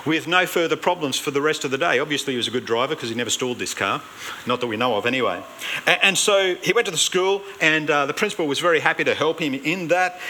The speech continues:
And, uh, he did this for two years.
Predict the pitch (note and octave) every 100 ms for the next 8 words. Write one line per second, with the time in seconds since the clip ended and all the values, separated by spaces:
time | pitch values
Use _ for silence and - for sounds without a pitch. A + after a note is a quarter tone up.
0 | - D3+ D#3 D#3 D#3+ D3 C3 - - -
1 | F#3+ E3+ - - A3 G3 D#3+ - F3 -
2 | A#3+ F#3+ D#3+ B3 E2+ - -